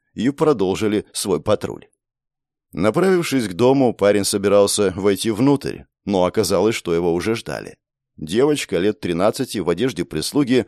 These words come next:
встрепенувшись при его появлении, робко поприветствовала гостя и, не поднимая головы, передала просьбу госпожи Лоссы.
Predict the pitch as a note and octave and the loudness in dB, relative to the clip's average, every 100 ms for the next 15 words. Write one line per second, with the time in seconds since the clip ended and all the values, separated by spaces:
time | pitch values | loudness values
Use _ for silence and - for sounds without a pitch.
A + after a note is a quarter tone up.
0 | - - D#3 A#2+ A2 G#2 G2+ E2+ F#2+ F#2 | -4 -8 -6 -2 -2 -2 -4 -6 -2 0
1 | F#2 F#2+ G2 D3 D#3+ D3 A2+ _ _ _ | 0 2 2 2 2 0 -2 _ _ _
2 | _ F2+ B2+ F3 - D#3+ E3+ D#3+ C#3 G#2 | _ -2 2 2 0 0 0 0 2 2
3 | - F#2+ G2 G2 F#2+ G2 - G2 E2+ _ | 0 -2 0 2 2 0 0 -2 -2 _
4 | _ A#2+ A#2+ A#2 A2 G#2 G#2 G#2 F#2+ G#2+ | _ 0 2 0 -2 -2 0 2 2 2
5 | G2 G2+ A#2 - B2 A2+ A2 A2 - G#2 | 2 2 0 -2 -2 2 4 4 2 -4
6 | F2+ F#2+ F#2 - F#2+ G#2 - B2 F#2+ - | -4 -4 -4 -2 -2 -2 2 2 2 -2
7 | - - | -8 -18